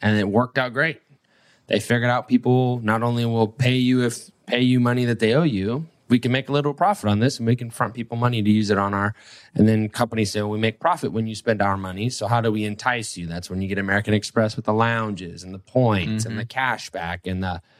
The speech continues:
Speaker 1: "Here's your dining credit and here's your discount and here's your access to tickets." It's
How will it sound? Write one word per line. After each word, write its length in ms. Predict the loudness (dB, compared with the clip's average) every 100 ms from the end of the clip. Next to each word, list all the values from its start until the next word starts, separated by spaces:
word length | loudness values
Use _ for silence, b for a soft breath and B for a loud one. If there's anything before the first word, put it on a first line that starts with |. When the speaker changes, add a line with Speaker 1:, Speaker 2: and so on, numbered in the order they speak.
| b b b
Speaker 1:
"Here's 320 | 0 2 2
your 280 | 0 0 0
dining 480 | 0 -2 -2 -6 -8
credit 340 | -6 -6 -4
and 140 | -6 0
here's 260 | 2 2
your 460 | 0 -4 -2 0 0
discount 840 | -2 -2 -2 -2 0 0 0 -4
and 100 | -6
here's 260 | 2 2 4
your 140 | 0 0
access 360 | -2 -4 -8
to 120 | -6 -2
tickets." 560 | 0 2 0 -2 -6 b b b b
It's 200 | -2 -2